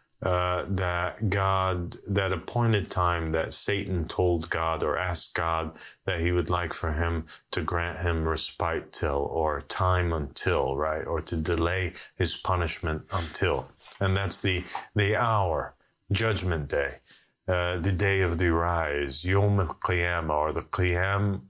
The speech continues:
of the Qa'im. So there's this misconception too that the Muslims have, uh, Sunni and Shia. Uh, a lot of the verses and the narrations that are talking about the day of judgment,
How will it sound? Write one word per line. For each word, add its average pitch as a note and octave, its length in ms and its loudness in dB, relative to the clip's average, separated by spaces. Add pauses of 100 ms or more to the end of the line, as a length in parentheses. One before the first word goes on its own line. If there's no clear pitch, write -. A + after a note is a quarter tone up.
of E2+ 240 0
the E2+ 120 0
Qa'im. D2+ 560 -2 (520)
So - 140 0
there's A2 180 0
this A#2 200 -6
misconception G#2 960 0
too G2+ 440 2 (260)
that F#2 520 0 (800)
the F#2+ 340 0
Muslims F#2 600 0
have, E2 640 -4
uh, F2+ 240 0
Sunni G#2 600 0 (280)
and F#2 180 0
Shia. D2+ 580 -2 (380)
Uh, F2+ 260 0
a G2+ 40 0
lot B2+ 260 2
of C3 80 2
the A2+ 80 2
verses F2+ 800 0
and F2 220 2
the E2+ 60 2
narrations E2+ 920 0
that E2 160 2
are D#2+ 120 0
talking F#2 500 0
about D#2+ 460 -2 (260)
the F2 100 2
day F#2 680 0
of D#2+ 260 -2
judgment, D#2+ 720 -2